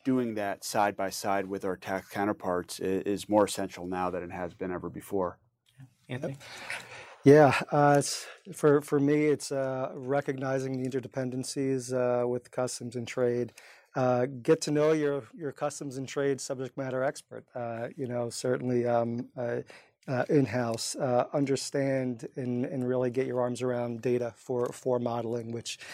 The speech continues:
Speaker 3: customs data is not always the easiest to, uh, uh, to come by, but recognizing that there are, uh, resources actually where you could secure import data directly from, uh, customs through, uh,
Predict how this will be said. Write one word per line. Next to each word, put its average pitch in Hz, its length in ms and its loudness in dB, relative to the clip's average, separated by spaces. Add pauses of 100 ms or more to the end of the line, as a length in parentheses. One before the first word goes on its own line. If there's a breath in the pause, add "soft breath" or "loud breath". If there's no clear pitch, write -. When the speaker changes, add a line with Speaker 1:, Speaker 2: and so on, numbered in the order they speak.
(180 loud breath)
Speaker 3:
customs 127 440 2
data 123 280 2
is 113 120 -2
not 123 220 -2
always 120 300 0
the 131 180 -8
easiest 117 580 -4
to, 120 280 -2
uh, 117 200 0 (360 loud breath)
uh, 127 180 2
to - 140 -6
come 135 300 0
by, 120 280 -2
but 123 140 -6
recognizing 120 840 -4
that 120 180 -2
there 117 180 0
are, 120 320 0 (420 loud breath)
uh, 120 220 -2
resources 123 800 -2
actually 120 380 -2
where 120 100 -2
you 113 100 -6
could - 140 -8
secure 123 560 0
import 117 320 -2
data 117 200 -2
directly 120 520 -4
from, 131 420 2 (200)
uh, 117 260 -4 (100)
customs - 640 -2
through, 120 300 -2
uh, 113 160 -6